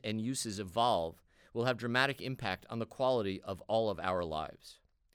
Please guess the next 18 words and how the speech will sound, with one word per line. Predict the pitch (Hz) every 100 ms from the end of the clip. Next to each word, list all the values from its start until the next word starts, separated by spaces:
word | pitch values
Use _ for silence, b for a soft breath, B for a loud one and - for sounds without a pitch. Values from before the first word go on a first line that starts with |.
| b b -
What | 131 214
is | - 214
the | 151
future | 113 123 123 117
of | 101 -
coal | 123 127 127
and | 127
other | - 151 135
fossil | - 104 - 110
fuels? | - 123 107 - - _ b b b b b
The | 117
question | - 170 202 208
I | 185
want | 147 147 147
to | 123
explore | - - 127 127
today | 113 107 107
is, | - 92 85 90 90